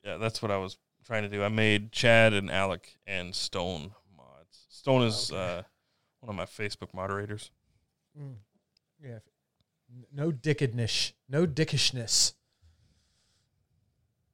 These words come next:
Speaker 2: <laughs> Matt Fury being real quiet all of a sudden. What was Matt Fury saying? Was he being, oh, message deleted, message deleted. I'm, I'm thinking, I'm thinking about, you know, the truck thing.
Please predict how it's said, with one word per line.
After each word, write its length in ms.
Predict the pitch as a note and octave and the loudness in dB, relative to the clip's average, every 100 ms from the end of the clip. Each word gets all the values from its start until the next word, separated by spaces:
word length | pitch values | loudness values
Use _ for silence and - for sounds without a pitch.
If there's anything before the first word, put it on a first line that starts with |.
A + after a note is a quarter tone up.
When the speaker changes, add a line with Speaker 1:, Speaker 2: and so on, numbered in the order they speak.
| _ - | _ 0
Speaker 2:
<laughs> 200 | C3+ D#3 A#2 A2 A2+ | 2 2 -2 -8 -2
Matt 260 | B2 B2 | 0 0
Fury 460 | - B2 A#2 A#2 G#2+ - B2 | 0 2 6 6 4 -2 -4
being 260 | B2 A#2+ | 0 2
real 220 | A2 C3+ C3+ | 4 6 4
quiet 280 | - B2+ | 4 4
all 60 | A#2 | 4
of 60 | G#2+ | 2
a 40 | |
sudden. 220 | - A2+ | 0 2
What 100 | C#3+ | 4
was 140 | G3 C#3+ | 2 0
Matt 200 | E3 - | -4 -4
Fury 260 | D3+ D3+ | -4 -2
saying? 240 | B2+ D#3 C#3 | 0 0 -2
Was 100 | G2+ | -2
he 80 | C3 | -2
being, 320 | C3 B2 A#2+ - _ _ _ _ - | -2 -2 -4 -10 _ _ _ _ -4
oh, 300 | A#2 A2 G#2 - _ _ | 0 2 2 -2 _ _
message 320 | A#2 G#2+ A2 | 0 0 0
deleted, 400 | G#2+ A2 A2+ A2 | 2 4 4 4
message 360 | G#2+ G#2+ A#2 G#2 | 2 -2 -2 -2
deleted. 440 | A2 A2 A2 G#2+ - _ _ _ _ _ - | 2 2 2 -2 -6 _ _ _ _ _ -16
I'm, 100 | D#3+ | -12
I'm 60 | D#3 | -2
thinking, 280 | A3 A#3 G3+ | 0 4 2
I'm 80 | E3 | 2
thinking 240 | D#3 A#3+ B3 | -2 0 4
about, 300 | G3 F#3+ - - | 6 4 2 -4
you 100 | F#3+ | 2
know, 340 | F3 D3+ C#3+ _ _ - | 6 6 2 _ _ -14
the 120 | C#3 | -8
truck 340 | - A3 G3 | 0 0 0
thing. 480 | - C3+ B2+ B2+ B2 | 0 0 0 -4 -10